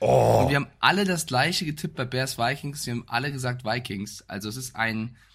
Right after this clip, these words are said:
Speaker 2: ein knapper, knapper Spieltag. Ähm, wir haben alle relativ gut getippt. Ein paar Überraschungen gab's trotzdem. Und das angefangen mit dem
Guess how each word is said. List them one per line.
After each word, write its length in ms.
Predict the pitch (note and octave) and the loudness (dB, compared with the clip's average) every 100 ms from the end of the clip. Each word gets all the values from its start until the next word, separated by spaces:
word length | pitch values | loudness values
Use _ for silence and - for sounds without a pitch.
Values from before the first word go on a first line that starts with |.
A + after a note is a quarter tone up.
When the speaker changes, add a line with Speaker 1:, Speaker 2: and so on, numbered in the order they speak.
| _ - | _ -12
Speaker 2:
ein 120 | - G#2 | -10 -4
knapper, 360 | D#3 D#3+ E3+ | 0 2 2
knapper 320 | - D#3 D3+ | 0 -4 -2
Spieltag. 580 | D3+ D#3 D#3 G#2 A2+ B2 - | -4 -6 -4 -2 -2 -6 -4
Ähm, 420 | G#2+ G#2+ G#2+ G#2 | -2 -2 -2 -2
wir 60 | A#2+ | -2
haben 100 | - | 0
alle 180 | F3 | 0
relativ 320 | F3 F3+ F3+ C#3+ | 0 -2 -2 -8
gut 120 | D3+ | -6
getippt. 460 | C3+ F3+ - - _ _ _ _ _ _ | -2 -2 -4 -10 _ _ _ _ _ _
Ein 60 | B2+ | -4
paar 140 | D3 D#3+ | 0 0
Überraschungen 340 | D#3 D#3+ D#3+ | 0 0 -2
gab's 160 | C#3 - | -4 -6
trotzdem. 560 | - E3 - F#2+ A#2+ | -10 -10 -6 -4 -4
Und 160 | G#2+ A2 | -4 -4
das 140 | C3 | -4
angefangen 520 | - D3 D3+ - C#3+ C3+ | -2 -2 -2 -4 -4 -4
mit 220 | C3 - | -6 -4
dem 340 | B2+ B2+ B2 | 0 0 -2